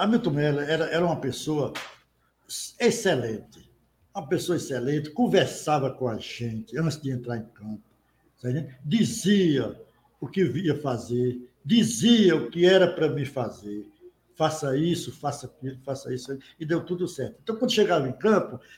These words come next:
a gente fazia o que ele tinha conversado, dava tudo certo. É brincadeira? Eu fiz gol em todo o Brasil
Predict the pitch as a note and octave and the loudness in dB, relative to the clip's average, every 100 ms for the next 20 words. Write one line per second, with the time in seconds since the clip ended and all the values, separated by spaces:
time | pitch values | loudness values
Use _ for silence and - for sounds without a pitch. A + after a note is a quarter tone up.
0 | - G3+ A3+ A3+ G#3 - - A3 F3+ E3+ | -2 0 2 6 6 6 2 6 8 6
1 | F3 F#3 E3+ D3 - - D3 - C#3 C3+ | 4 6 6 6 -4 -8 -8 -6 -4 -2
2 | B2+ - A3+ - - - - B3+ B3+ B3+ | -2 8 8 8 -2 -8 2 6 6 4
3 | C4 B3+ - E3 F3+ D#3+ - - _ _ | -2 -2 0 2 2 0 -8 -20 _ _
4 | _ _ _ _ C4+ C4+ - F#3 E3+ B3 | _ _ _ _ 2 2 4 4 6 4
5 | - - C#4 - C4+ B3 C4+ - - D4+ | 4 0 2 6 6 8 6 6 2 4
6 | D#4 B3 C4 A3 - A3+ B3 F#3 A#2+ | 4 8 10 8 6 6 8 8 2